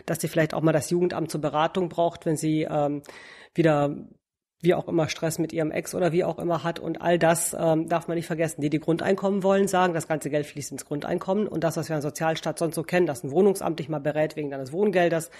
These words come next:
dass Leute eine Schuldnerberatung brauchen, die Schulden haben, all das, was unser Sozialstaat halt eben auch ausmacht, dass man Leute unterstützt in ihrer Lebenslage, das wird alles verschwinden und das will ich nicht.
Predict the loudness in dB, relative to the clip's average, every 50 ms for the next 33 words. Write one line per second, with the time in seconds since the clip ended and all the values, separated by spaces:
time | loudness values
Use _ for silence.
0 | -20 -18 -18 -18 -18 -6 -2 0 0 0 2 2 4 4 4 4 2 0 0 -2
1 | -4 -4 0 2 2 4 4 4 2 2 2 2 2 2 2 0 -2 0 0 0
2 | -2 -2 -4 -6 -2 2 4 4 6 6 4 4 4 6 6 6 4 4 0 -2
3 | -6 -18 -20 -16 -6 0 2 2 4 2 2 0 -2 -2 0 0 0 -2 -2 0
4 | 0 0 0 0 -2 -4 -4 -4 -2 0 0 0 0 -2 -4 -6 -4 -6 -2 2
5 | 2 2 2 2 0 -4 -4 -2 0 0 0 -2 -2 0 2 4 4 4 4 0
6 | -4 -2 -2 -2 -2 0 0 0 0 0 0 0 2 2 2 2 0 0 0 0
7 | -2 0 2 4 4 4 4 2 0 -2 -6 -8 -8 -8 -8 -8 -6 -8 -8 -8
8 | -8 -6 -4 -4 -4 -4 -4 -6 -10 -10 -10 -10 -10 -10 -12 -12 -14 -16 -16 -18
9 | -18